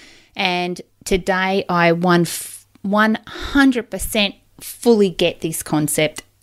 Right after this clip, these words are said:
If I am not happy on the inside, I will not be happy on the outside. Thinking that someone else needs to make me happy is the most ridiculous thing ever. And that's why so many relationships now that I've worked with so many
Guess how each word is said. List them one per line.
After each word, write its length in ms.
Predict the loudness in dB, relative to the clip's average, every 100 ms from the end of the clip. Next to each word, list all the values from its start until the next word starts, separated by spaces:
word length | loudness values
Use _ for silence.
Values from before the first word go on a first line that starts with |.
| _
If 220 | 0 0 0
I 180 | 0 2
am 220 | 2 0
not 180 | -2 -4
happy 400 | -6 -6 -6 -8
on 220 | -4 -2
the 160 | -2 0
inside, 600 | 4 6 6 4 4 2
I 200 | 2 2
will 180 | 2 2
not 320 | 2 2 0
be 140 | 0 -2
happy 440 | -2 -4 -6 -8 -2
on 200 | -2 0
the 220 | -2 -4
outside. 760 | -2 0 -2 -4 -2 0 0 -4 -10 -20 -20 -20 _ _ _
Thinking 380 | 0 0 2 2
that 180 | 2 -2
someone 440 | -4 -2 -2 -2
else 260 | 0 -2 0
needs 380 | 0 0 0 0
to 100 | 2
make 300 | 2 -2 -4
me 180 | -6
happy 640 | -4 -4 -4 -4 -6 -6 -10 _ -20 -20 _ 0
is 300 | 0 0 0
the 140 | 4
most 340 | 6 6 2 2
ridiculous 720 | 0 2 0 2 4 4 2
thing 320 | 0 0 0 -4 -2
ever. 320 | 2 2 0
And 260 | -2 0 2
that's 260 | 0 -2 -2
why 200 | 0 0
so 480 | -2 0 4 6
many 360 | 6 4 2 -4
relationships 800 | -4 -4 -4 -2 -2 -2 -4 -6
now 480 | -2 2 4 2 0
that 160 | -2 0
I've 160 | 0
worked 420 | 2 2 2 0 -6
with 80 |
so 260 | -6 -4 -2
many 380 | 0 0 0